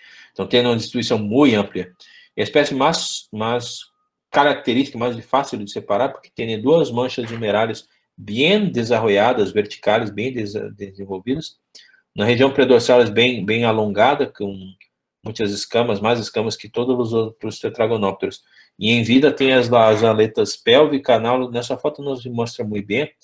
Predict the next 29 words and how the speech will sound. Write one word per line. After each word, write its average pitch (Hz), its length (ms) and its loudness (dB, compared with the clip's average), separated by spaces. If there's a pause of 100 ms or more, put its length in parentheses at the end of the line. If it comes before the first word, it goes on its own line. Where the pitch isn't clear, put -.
(340)
pero 107 240 2
pélvica, 123 460 4
anal 110 340 0
e, 101 200 -2 (120)
anal 107 760 -2
e, 95 480 -8
e, 95 220 -8 (140)
e, 98 300 -8 (920)
e 101 80 -8
esta 101 340 -2
pectoral, 113 600 0 (220)
bem 120 200 2
rojas. 117 600 0 (280)
Então, 123 260 -4
as 113 100 -6
espécies, 113 480 -6 (400)
as 107 240 0
bem 143 220 4
características, 135 640 2
o 127 160 -2
mais 135 200 -2
fácil 127 300 -4
de 120 100 -10
distinguir. 117 480 -6
É 113 80 2
o 143 140 4
mais 151 300 -2 (220)
distribuído 127 720 -2
também. 104 440 -4